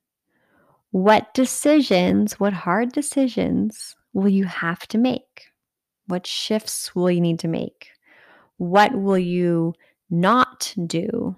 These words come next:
not buy, not have? And what will you miss along the way with that? Who will be impacted?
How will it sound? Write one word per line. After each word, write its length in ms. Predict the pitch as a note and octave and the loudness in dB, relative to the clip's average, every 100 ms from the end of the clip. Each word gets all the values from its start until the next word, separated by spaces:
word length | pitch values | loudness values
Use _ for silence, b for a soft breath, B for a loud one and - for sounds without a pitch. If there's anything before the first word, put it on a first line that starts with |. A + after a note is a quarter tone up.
| _ | _
not 460 | E3 E3 D#3 - - _ | -2 0 0 -2 -4 _
buy, 600 | - E3+ E3 E3 E3+ F3 - _ | 2 4 4 2 0 -2 -8 _
not 400 | E3+ F3 F#3+ - - | -2 0 2 0 -4
have? 840 | - G3+ F3 - - G3 - - B B B B B | -10 -2 -2 -2 -4 -6 -6 -20 B B B B B
And 260 | F#3 F#3 F#3+ | 2 2 4
what 200 | G#3 A3 | 2 4
will 180 | A#3+ | 2
you 200 | A#3+ G#3 | 2 2
miss 840 | F#3 F3 G#3 F#3+ F#3+ - - - - _ | 2 2 0 0 -4 -8 -10 -12 -14 _
along 640 | C4+ F3+ E3+ F3 F3 F3 - _ | -4 0 0 0 -2 -6 -10 _
the 100 | E3+ | -2
way 360 | F3+ - - G3+ | -2 -2 -6 -6
with 220 | F3 - | -6 -6
that? 240 | - - - F#3+ _ _ _ _ _ _ _ _ _ _ _ _ _ _ b b b | -10 -10 -12 -20 _ _ _ _ _ _ _ _ _ _ _ _ _ _ b b b
Who 260 | - A3+ A3+ | 0 4 6
will 140 | A3+ | 6
be 200 | F#3 F3 | 4 2
impacted? 840 | D#3+ E3 E3+ E3+ - - G#3 B3+ | 2 -2 -6 -8 -8 -4 -4 -6